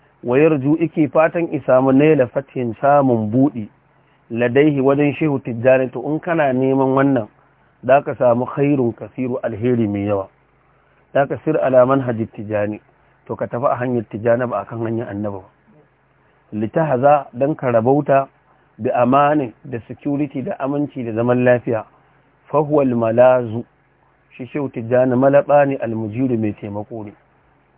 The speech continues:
Sai ya ce, "Falakal, falakal bushra," to, kana da bushara. "In ataita,"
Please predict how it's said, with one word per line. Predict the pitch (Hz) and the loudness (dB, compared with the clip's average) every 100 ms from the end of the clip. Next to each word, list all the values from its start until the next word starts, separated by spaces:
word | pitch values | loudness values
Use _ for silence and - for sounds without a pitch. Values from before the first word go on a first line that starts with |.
| _ _ _ - | _ _ _ -2
Sai | 139 | -2
ya | 135 | 0
ce, | 143 123 | -4 -4
"Falakal, | 123 127 139 135 120 110 | 0 0 2 0 -2 -6
falakal | - 117 139 135 117 | -4 -2 0 -2 -2
bushra," | 120 117 117 113 | -4 -4 -4 -4
to, | 117 | -6
kana | 117 127 117 | -4 -2 0
da | 101 | -4
bushara. | 101 - 110 107 | -6 -4 -4 -4
"In | 135 135 147 | -4 -6 -6
ataita," | 117 - 127 120 | -12 -8 -8 -8